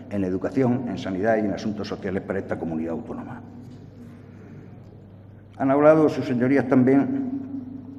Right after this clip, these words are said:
del Producto Interior Bruto. Está históricamente probado, y lo pueden ver por la evolución de la economía regional, cómo cuando se resiente el Producto Interior Bruto nacional, se resiente aún más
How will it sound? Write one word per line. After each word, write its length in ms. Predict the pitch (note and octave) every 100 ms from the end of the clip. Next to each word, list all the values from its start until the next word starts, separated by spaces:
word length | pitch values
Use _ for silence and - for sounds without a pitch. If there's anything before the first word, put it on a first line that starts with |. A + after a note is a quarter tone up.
| - - - - - - - - - -
del 180 | A#2 B2+
Producto 340 | B2 C#3+ C3 C#3+
Interior 320 | A#2 A#2 G#2
Bruto. 320 | F#2 F2 - - - - - - - - - - - -
Está 220 | G#2 E3
históricamente 680 | E3+ E3 D3+ C#3 D#3 C3 C3
probado, 600 | B2+ D3+ C#3 - - - - - - - -
y 60 | A2+
lo 100 | A2
pueden 300 | C#3+ C3+ A#2+
ver 180 | C#3+ A#2+
por 100 | B2
la 80 | A#2
evolución 360 | A#2+ A2+ C#3
de 80 | C3
la 60 | B2
economía 400 | A#2+ B2 C#3+ B2+
regional, 440 | B2 A#2 C#3 A#2 - - - - - -
cómo 300 | D#3 E3 -
cuando 280 | D3+ C#3+ C3
se 140 | C3
resiente 600 | B2+ A#2+ - E3+ B2 C3
el 60 | G#2
Producto 340 | C3 C#3 D3
Interior 340 | B2 C3 B2+
Bruto 260 | A#2+ C3 B2+
nacional, 380 | B2+ C3 C#3+ E3
se 140 | C#3+
resiente 480 | A#2 - C#3+ C3 C3
aún 180 | A#2 A2
más 180 | A#2